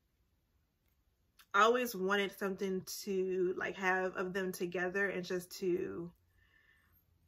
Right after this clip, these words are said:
you know, symbolize them, like, being with me. Like, so my mom is buried, but my dad is cremated. My sisters have my dad's cremation, and since I'm a little bit closer now,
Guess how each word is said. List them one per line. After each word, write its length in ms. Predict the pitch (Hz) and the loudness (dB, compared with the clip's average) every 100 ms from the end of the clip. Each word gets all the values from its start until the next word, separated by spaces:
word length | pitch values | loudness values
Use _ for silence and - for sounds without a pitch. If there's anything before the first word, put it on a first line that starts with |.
| _ _ _ _ _ _ _ _ _ _ | _ _ _ _ _ _ _ _ _ _
you 140 | 277 | 0
know, 180 | 262 208 | 4 4
symbolize 880 | 208 - 226 220 208 196 196 196 196 180 | 2 2 2 4 6 8 8 4 -4 -4
them, 280 | 190 190 | -2 0
like, 200 | 185 180 | 0 -2
being 240 | 180 185 170 | -2 -2 -2
with 200 | 170 180 | -4 -2
me. 200 | 202 208 | -2 0
Like, 240 | 190 185 | 0 0
so 160 | 185 208 | -2 0
my 160 | 208 | 2
mom 320 | 226 196 208 226 | 2 2 2 0
is 160 | 226 | -4
buried, 520 | 185 185 180 185 185 | -2 0 0 0 0
but 100 | 185 | -2
my 160 | 185 180 | -4 -4
dad 300 | 170 175 185 | -2 -2 -2
is 120 | 175 | -4
cremated. 760 | - - 185 190 202 208 214 - - - - | -6 -6 -4 -2 -2 -2 -4 -8 -14 -20 -14
My 200 | 196 185 | 0 0
sisters 600 | 185 - 202 202 202 190 190 | 0 -2 -4 -2 0 0 -2
have 600 | - 190 185 180 190 190 | -4 -2 2 2 0 -2
my 180 | 170 170 | -2 0
dad's 400 | 180 175 180 - | 0 0 -2 -4
cremation, 680 | - 214 208 214 220 214 | -6 -2 -2 -2 -2 -2
and 120 | 196 196 | -2 -4
since 300 | 190 185 180 | -4 -4 -2
I'm 200 | 180 185 | -2 -2
a 60 | 175 | 0
little 180 | 180 185 | 0 -2
bit 200 | 190 - | -4 -8
closer 600 | - 370 453 466 220 202 | -8 0 0 0 -2 0
now, 580 | 180 170 170 180 202 | 0 0 0 0 -2